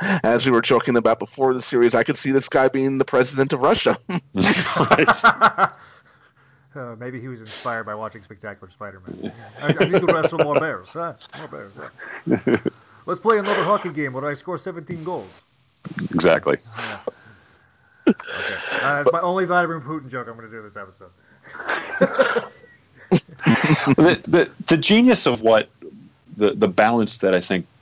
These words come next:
Speaker 2: Greg set with his villains is that,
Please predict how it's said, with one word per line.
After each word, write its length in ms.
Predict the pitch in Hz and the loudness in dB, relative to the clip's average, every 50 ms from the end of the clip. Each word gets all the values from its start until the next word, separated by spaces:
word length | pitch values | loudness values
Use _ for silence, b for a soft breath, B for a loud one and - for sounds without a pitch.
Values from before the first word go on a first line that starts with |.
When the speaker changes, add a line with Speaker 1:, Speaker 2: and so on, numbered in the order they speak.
| 98 90 - | -20 -14 -6
Speaker 2:
Greg 480 | - 95 95 95 95 95 92 87 98 - - _ | -2 2 4 6 6 4 4 0 -4 -6 -8 _
set 460 | - - - - - 110 95 90 - - | -4 -2 0 2 4 4 4 2 2 2
with 140 | 87 87 - | 0 0 2
his 220 | - 87 87 80 | 2 2 2 2
villains 640 | 78 80 82 82 80 80 73 71 71 - - - B B B B B B B B B B B - | 4 4 4 4 4 2 0 0 0 0 -2 -2 B B B B B B B B B B B 0
is 280 | - 92 90 87 82 - | 2 4 6 6 4 4
that, 340 | - 92 87 85 82 80 | 4 6 6 6 4 2